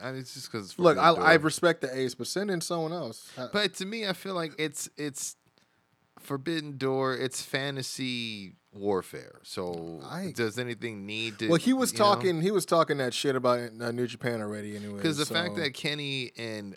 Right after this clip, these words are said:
Speaker 1: Ospreay is happening is clear, is solely based on the fact that Kenny holds that belt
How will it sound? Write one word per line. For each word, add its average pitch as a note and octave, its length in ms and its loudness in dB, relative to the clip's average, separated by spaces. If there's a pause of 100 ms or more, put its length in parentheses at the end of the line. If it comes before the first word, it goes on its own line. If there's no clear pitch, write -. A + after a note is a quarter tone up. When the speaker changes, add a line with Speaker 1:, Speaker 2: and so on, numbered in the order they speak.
(120)
Speaker 1:
Ospreay A#2+ 520 0
is F#2 140 -8
happening G#2 440 -4
is G2 140 -8
clear, - 380 -8
is A2+ 160 -8
solely C3+ 720 -2
based A2 380 -4
on G#2+ 100 -12
the G#2 80 -8
fact G2+ 280 -4
that F#2+ 140 -6
Kenny G#2 320 -8
holds F#2+ 400 -6
that D2+ 220 -10
belt C#2 300 -8